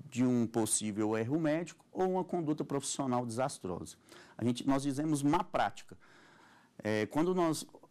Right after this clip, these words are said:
falamos de erro médico em termos gerais, nós observamos uma má prática médica. Por quê? Porque, de acordo com o, o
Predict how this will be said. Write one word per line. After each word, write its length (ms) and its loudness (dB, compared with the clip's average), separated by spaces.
falamos 880 0
de 240 -2
erro 260 4
médico 440 0
em 60 2
termos 300 2
gerais, 460 0
nós 320 -2
observamos 720 0
uma 140 2
má 180 2
prática 520 -2
médica. 400 -4
Por 160 2
quê? 260 -6
Porque, 320 -2
de 160 -2
acordo 480 0
com 400 2
o, 560 2
o 60 -6